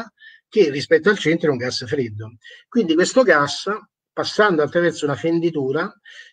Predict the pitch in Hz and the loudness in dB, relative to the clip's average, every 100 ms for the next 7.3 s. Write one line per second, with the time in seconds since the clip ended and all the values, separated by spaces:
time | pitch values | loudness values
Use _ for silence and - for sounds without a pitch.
0 | _ 208 180 185 - 220 185 202 214 160 | _ -4 2 2 4 4 4 4 4 4
1 | 165 185 190 175 208 180 143 131 120 107 | 4 2 -2 2 4 4 2 -2 -4 -6
2 | 104 104 _ _ _ _ 240 - 247 175 | -12 -14 _ _ _ _ 0 2 2 0
3 | - 170 160 - _ _ _ - 180 190 | 0 -4 -4 -16 _ _ _ 0 4 6
4 | 180 170 - - 139 135 135 - _ _ | 4 2 0 0 0 0 -6 -12 _ _
5 | 160 - 165 151 160 185 156 175 156 131 | -6 0 0 2 -2 2 4 4 2 0
6 | 139 143 143 143 147 143 127 135 - 120 | -2 -4 -4 -2 -2 -4 -6 -8 -8 -10
7 | 107 104 120 | -10 -16 -20